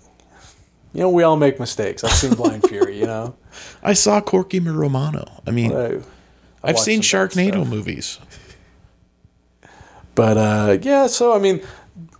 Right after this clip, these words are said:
Speaker 1: you know, brief pass away with that. Uh, you know, I, I watched that. I, uh, I saw it today. Orange is the New Black is having its final season, and it made me oddly kind of melancholy.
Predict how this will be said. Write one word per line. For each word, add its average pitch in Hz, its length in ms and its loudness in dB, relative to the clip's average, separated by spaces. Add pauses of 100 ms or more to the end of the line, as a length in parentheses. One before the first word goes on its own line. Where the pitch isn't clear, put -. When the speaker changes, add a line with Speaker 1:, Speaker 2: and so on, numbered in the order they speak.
(120)
Speaker 1:
you 156 100 -4
know, 151 40 0
brief 180 240 -2
pass 123 320 0
away 113 160 -2
with 110 220 -6
that. 104 340 -2
Uh, 110 460 -2
you 135 120 -2
know, 131 180 0
I, 131 340 2 (420)
I - 60 0
watched 135 400 2
that. 117 500 0
I, 107 640 -2
uh, 104 480 -4 (500)
I 151 80 -4
saw 240 380 0
it - 80 0
today. 285 440 0 (360)
Orange 214 320 0
is 202 140 0
the 180 100 2
New 175 180 2
Black 131 400 0
is 160 120 -2
having 160 340 -2
its 143 140 -4
final 147 420 -2
season, 175 400 0
and 165 140 2
it 165 100 0
made 196 300 0
me 240 300 -2
oddly 160 540 2
kind 147 400 0
of 131 260 0
melancholy. 107 1160 -6